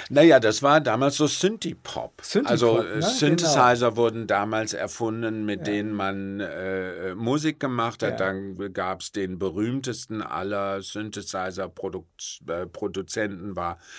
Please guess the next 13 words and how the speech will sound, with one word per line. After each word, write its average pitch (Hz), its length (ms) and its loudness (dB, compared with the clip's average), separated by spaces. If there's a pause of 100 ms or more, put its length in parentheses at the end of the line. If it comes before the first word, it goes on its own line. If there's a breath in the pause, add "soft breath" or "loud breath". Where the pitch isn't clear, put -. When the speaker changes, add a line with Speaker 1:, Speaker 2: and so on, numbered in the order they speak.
(200 loud breath)
Speaker 1:
Giorgio 92 320 0
Moroder, 113 720 -2 (420 loud breath)
der 92 480 0
aus 85 220 -8
München 135 400 -4
kam, 120 680 -6 (120)
ähm, 90 920 -8
und, 92 720 -8
äh, 80 640 -6
internationale 87 1400 -4
Sachen 85 420 -8
produziert - 880 -14
hat. - 280 -16